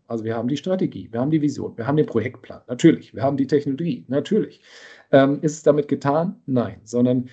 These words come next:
wir brauchen ein Mindset und damit meine ich eine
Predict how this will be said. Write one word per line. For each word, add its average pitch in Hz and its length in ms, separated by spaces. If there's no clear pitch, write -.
wir 113 100
brauchen 208 320
ein 131 180
Mindset 151 600
und 139 140
damit 139 240
meine 135 260
ich - 220
eine 123 300